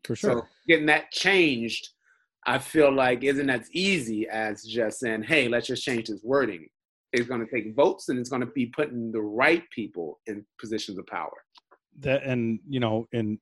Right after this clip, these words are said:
Speaker 1: in s-, in some areas of life,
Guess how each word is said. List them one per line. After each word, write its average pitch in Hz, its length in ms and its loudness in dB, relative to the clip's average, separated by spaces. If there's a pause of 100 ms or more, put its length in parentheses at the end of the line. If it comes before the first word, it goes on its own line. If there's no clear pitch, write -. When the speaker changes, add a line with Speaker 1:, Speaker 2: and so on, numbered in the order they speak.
Speaker 1:
in 110 100 -4
s-, - 280 -12 (760)
in 113 140 -4
some 151 280 0
areas 143 400 2
of 120 140 -4
life, 117 360 -2